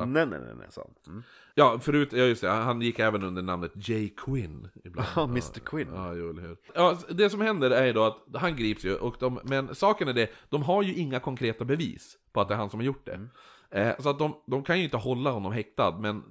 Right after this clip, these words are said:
Speaker 2: de, eh, de släpper honom medan de letar mera bevis.
Speaker 1: Ja.
Speaker 2: Till slut får de, de får mer och mer bevis, fler och fler vittnen som vittnar över alltihopa.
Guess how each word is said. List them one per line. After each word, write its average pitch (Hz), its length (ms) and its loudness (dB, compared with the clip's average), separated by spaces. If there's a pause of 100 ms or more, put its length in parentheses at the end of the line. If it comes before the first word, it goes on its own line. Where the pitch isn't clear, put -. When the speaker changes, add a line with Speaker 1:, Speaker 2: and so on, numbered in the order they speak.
(100)
Speaker 2:
de, 131 240 0 (300)
eh, 120 300 0
de 127 120 -2
släpper 180 360 0
honom 98 380 -2
medan 104 280 -2
de 107 80 -10
letar 98 240 -4
mera 87 200 -6
bevis. 98 420 -6 (100)
Speaker 1:
Ja. 101 160 -12
Speaker 2:
Till 147 100 -2
slut 196 240 -2
får 196 100 2
de, 156 160 -2 (760)
de 143 200 -2
får 175 80 -2
mer 196 260 0
och 156 60 -2
mer 117 140 0
bevis, 104 380 -2 (180)
fler 180 200 0
och 151 80 0
fler 107 140 0
vittnen 127 380 -6
som 113 100 -8
vittnar 117 280 -6
över 92 200 0
alltihopa. 104 720 -4